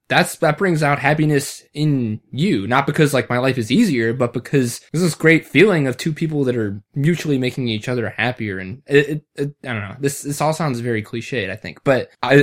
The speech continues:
as someone who I think historically have been very, uh, ignorant <laughs> to, uh,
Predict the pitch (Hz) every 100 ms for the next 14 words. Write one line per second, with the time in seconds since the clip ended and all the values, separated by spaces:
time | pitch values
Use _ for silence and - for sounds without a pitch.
0 | 139 131 131 156 160 170 151 151 139 120
1 | - - - 123 117 127 117 - 131 131
2 | 127 131 117 110 - 120 117 117 107 113
3 | 117 117 113 110 123 104 98 87 80 -
4 | - 123 127 123 117 110 - - - 165
5 | 123 - -